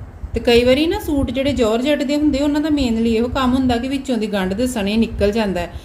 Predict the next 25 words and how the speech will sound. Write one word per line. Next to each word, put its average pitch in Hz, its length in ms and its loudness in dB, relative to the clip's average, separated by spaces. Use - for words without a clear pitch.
ਤੇ 277 100 2
ਹੁਣ 294 200 4
ਸਾਡਾ 240 320 0
ਆਹ 240 60 0
ਵੇਖੋ 254 200 -2
ਧਾਗਾ 262 280 -2
ਪਿੱਛੋਂ 214 300 -6
ਪੱਕਾ 214 340 -6
ਹੋ 226 160 0
ਗਿਆ 196 240 -2
ਵਾ। 156 180 -6
ਤੇ 262 80 2
ਹੁਣ 269 260 4
ਇਹਦੇ 254 200 4
ਨਾ 339 140 4
ਆਪਾਂ 320 240 0
ਇਹਨੂੰ 254 160 4
ਸਿੱਧੇ 226 280 0
ਪਾਸੇ 262 300 -2
ਕਰ 277 200 0
ਲਾਂਗੇ। 233 360 0
ਤੇ 262 180 2
ਸੂਈ 247 360 2
ਜਿਹੜੀ 254 340 4
ਆ, 320 60 0